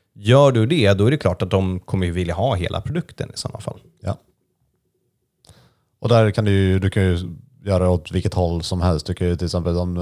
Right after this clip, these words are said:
Speaker 2: de här tio timmarna vi har pratat om, normalt sett är det, eh, två timmar kostar det, men, eh, du verkar inte behöva det, så att vi kan fokusera på bara träningen, så får du mer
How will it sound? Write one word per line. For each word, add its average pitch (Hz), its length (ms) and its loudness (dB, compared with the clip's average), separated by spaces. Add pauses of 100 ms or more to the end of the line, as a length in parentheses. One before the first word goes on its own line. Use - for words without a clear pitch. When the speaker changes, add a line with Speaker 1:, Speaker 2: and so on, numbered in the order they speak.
(220)
Speaker 2:
de 98 100 -4
här 101 80 0
tio 98 220 -2
timmarna 92 280 -2
vi 82 60 -2
har 82 60 -2
pratat - 300 -4
om, 82 140 -4
normalt 90 280 0
sett - 160 -10
är - 60 -4
det, 85 180 -4 (840)
eh, 85 140 -2
två 98 280 -2
timmar 92 360 -2
kostar 110 400 -2
det, 85 100 -6
men, 92 340 -2
eh, 90 200 0
du 87 220 -4
verkar 87 360 -2
inte 90 120 -2
behöva 104 300 4
det, 82 120 -2
så 87 120 -6
att 85 60 -6
vi 87 160 -4
kan 87 400 -4
fokusera 85 340 -6
på 80 100 -12
bara 85 180 -6
träningen, 87 540 -4
så - 140 -8
får 82 180 -12
du 80 80 -6
mer 80 120 -6